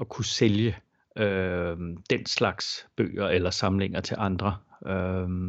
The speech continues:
der er et stort marked, øh, på nettet og i U S A,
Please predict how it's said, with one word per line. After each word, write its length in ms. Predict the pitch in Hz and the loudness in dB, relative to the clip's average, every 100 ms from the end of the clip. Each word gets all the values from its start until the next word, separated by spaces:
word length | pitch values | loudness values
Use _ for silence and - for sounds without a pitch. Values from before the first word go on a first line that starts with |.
| 92 - - - _ _ - - - | -6 -10 -20 -20 _ _ -20 -20 -4
der 60 | - | 2
er 80 | 117 | 2
et 80 | 139 | 6
stort 220 | 151 127 | 6 6
marked, 340 | 117 113 135 127 - 117 | 6 4 2 -4 -12 -8
øh, 340 | 113 113 107 | -4 -2 -4
på 160 | - 110 | -2 2
nettet 380 | 110 113 135 | 4 6 4
og 260 | 127 113 120 | 4 2 4
i 100 | 101 | 4
U 140 | 104 | 4
S 80 | 101 | 4
A, 120 | 117 | 2